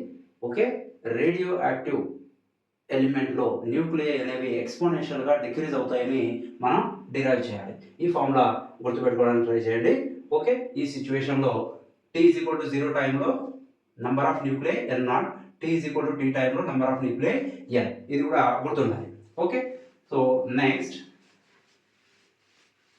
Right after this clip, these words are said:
డిఎన్ by డిటి is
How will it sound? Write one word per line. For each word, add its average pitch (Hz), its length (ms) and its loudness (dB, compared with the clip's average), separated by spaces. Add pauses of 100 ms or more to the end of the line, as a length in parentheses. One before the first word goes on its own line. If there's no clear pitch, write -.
(2000)
డిఎన్ 156 380 4
by 151 100 6 (120)
డిటి 120 300 4 (1600)
is 147 100 2